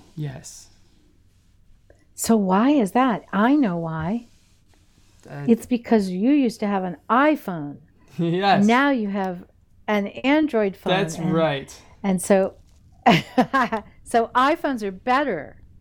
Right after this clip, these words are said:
Speaker 1: I think that, I think you've, you've hit the nail on the head. Or I was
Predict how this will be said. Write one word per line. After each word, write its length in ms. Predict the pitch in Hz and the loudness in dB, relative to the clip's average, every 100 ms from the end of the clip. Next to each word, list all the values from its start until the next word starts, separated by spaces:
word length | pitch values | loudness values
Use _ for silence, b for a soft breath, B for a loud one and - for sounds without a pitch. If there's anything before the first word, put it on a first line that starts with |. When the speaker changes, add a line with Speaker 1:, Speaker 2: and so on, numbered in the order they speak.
| - - - - | -20 -20 -20 -18
Speaker 1:
I 40 | |
think 200 | 147 143 | -12 -10
that, 120 | - 156 | -10 -12
I 80 | |
think 300 | 143 147 143 143 | -8 -8 -8 -10
you've, 280 | 131 - - | -12 -14 -16
you've 200 | 151 139 | -8 -8
hit 160 | 147 143 | -8 -8
the 60 | |
nail 180 | 139 139 | -8 -8
on 60 | 139 | -6
the 60 | |
head. 260 | 143 156 131 | -4 -4 -6
Or 480 | - 180 170 147 160 - | -2 2 4 4 2 0
I 140 | 143 | -2
was 440 | 147 143 - - | -2 -6 -10 -18